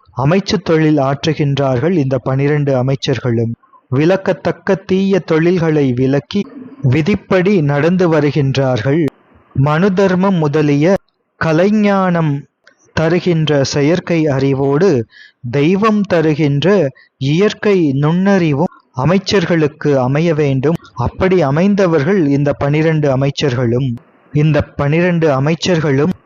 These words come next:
சொல்லில் வல்லவர்கள். தாங்கள் பேசுகின்ற நல்ல சொற்கள் மூலம் வலுவின்மை, சுருங்குதல், விளங்குதல், இனிதாக இருத்தல், விழுப்பயன் தருதல்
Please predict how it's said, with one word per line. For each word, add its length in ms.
சொல்லில் 640
வல்லவர்கள். 760
தாங்கள் 460
பேசுகின்ற 880
நல்ல 340
சொற்கள் 580
மூலம் 400
வலுவின்மை, 760
சுருங்குதல், 840
விளங்குதல், 720
இனிதாக 600
இருத்தல், 480
விழுப்பயன் 800
தருதல் 480